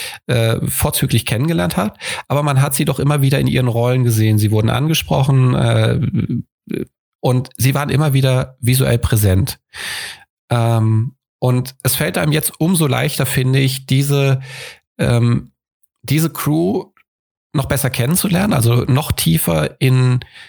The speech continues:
praktisch diese Serie mit zu verknüpfen und, äh, und aufzunehmen. Also das sind alles Charaktere für mich, um die man sich kümmert. Also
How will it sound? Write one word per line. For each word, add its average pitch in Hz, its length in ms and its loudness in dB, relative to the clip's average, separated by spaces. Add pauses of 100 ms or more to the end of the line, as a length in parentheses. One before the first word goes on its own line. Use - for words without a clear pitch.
(280)
praktisch 123 380 -2
diese 127 220 4
Serie 127 460 2
mit 127 180 0
zu - 140 0
verknüpfen - 760 -2 (1040)
und, 135 500 0
äh, 131 440 2 (180)
und 139 200 -6
aufzunehmen. 117 680 0
Also 117 120 0
das 127 140 0
sind 139 160 -2
alles 143 300 -2
Charaktere 147 560 -2
für 151 140 0
mich, 143 340 -2
um 135 120 0
die 135 120 2
man 139 140 0
sich 135 180 0
kümmert. 120 360 0
Also 113 280 0